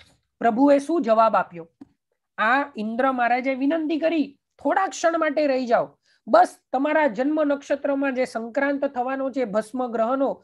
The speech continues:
એનો પ્રભાવ ઘટી જાય અને પછી બધું બરાબર થઈ જશે, શાસનને નુકસાન ઓછું થશે." પ્રભુએ જવાબ આપ્યો,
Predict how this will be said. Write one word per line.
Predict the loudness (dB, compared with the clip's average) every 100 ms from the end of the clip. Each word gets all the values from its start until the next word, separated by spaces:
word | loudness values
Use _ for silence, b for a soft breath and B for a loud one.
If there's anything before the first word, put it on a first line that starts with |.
| b b -4
એનો | -2
પ્રભાવ | 0 0 4 4
ઘટી | 4 0 -2 0
જાય | 0 0
અને | -2
પછી | -6 -10 -6 -6 -6 _
બધું | -6 -2 0
બરાબર | 0 0 0 0
થઈ | -2
જશે, | -2 -4 -6
શાસનને | -6 -6 -4 -4 -4
નુકસાન | -6 -8 -6 -4
ઓછું | -4 -6
થશે." | -10 -12 -14 -16 _ _ _ _
પ્રભુએ | -6 0 2 2
જવાબ | 2 2 4 4
આપ્યો, | 0 -4 -8 -10 -12